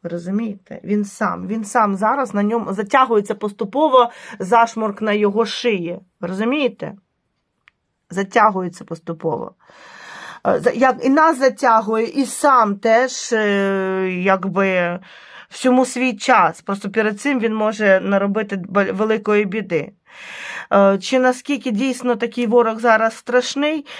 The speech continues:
він і сам боїться, він і сам, сам вже починає, насправді, оцим всім бігом, бігом, бігом,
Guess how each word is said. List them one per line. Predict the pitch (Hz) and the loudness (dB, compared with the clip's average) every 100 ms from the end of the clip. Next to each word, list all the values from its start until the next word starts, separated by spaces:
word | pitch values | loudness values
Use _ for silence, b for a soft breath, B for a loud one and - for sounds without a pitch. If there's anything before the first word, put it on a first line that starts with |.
| B | B
він | 190 269 247 | 0 0 0
і | 262 | -4
сам | - 233 185 180 | 0 4 4 2
боїться, | 185 180 185 180 208 202 | -8 -8 -8 -4 0 0
він | 247 247 | 2 0
і | 240 | 0
сам, | - 254 202 175 - | 2 4 4 0 -6
сам | - 254 262 | -2 0 2
вже | 214 | -2
починає, | 208 202 - 214 240 247 233 _ _ | -6 -6 -4 -2 0 -2 -6 _ _
насправді, | 214 208 202 220 214 202 | -4 -4 -2 0 0 0
оцим | 208 202 - 214 | -2 -2 -4 -6
всім | 196 202 | -4 -4
бігом, | 214 220 247 220 | -2 2 2 0
бігом, | 226 220 226 | -2 0 0
бігом, | 208 214 285 | -2 0 0